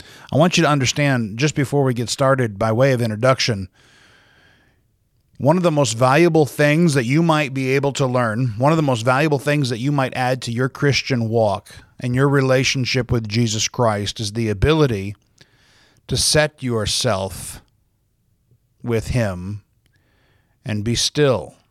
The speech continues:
Be still for however amount of, however long of an amount of time it takes for him to, uh, talk with you. Sometimes it takes a little bit for me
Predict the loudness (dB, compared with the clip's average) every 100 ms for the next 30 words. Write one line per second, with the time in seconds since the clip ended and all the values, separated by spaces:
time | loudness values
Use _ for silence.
0 | _ _ -20 _ _ _ -6 -2 0 2
1 | 2 2 0 -2 2 2 4 2 0 -2
2 | -4 _ -6 -4 -2 -2 -4 -6 -6 -8
3 | -12 -4 0 0 0 -2 -2 -2 -2 -4
4 | -4 -6 -6 -6 -6 -8 -10 -4 -2 0
5 | -2 -6 -8 -2 -2 -2 -6 -6 -8 _
6 | _ _ _ _ _ -10 -6 -4 -2 -2
7 | -2 -4 -6 -4 -4 -4 -6 -10 -16 _
8 | _ _ _ -12 _ -20 -20 -20 -14 -2
9 | 0 0 -4 -12 -12 -16 -20 _ _ _
10 | _ _ _ _ _ -10 -6 0 0 0
11 | -2 -6 -4 -4 -4 -2 -2 0 2 0
12 | -2 -4 -2 0 -2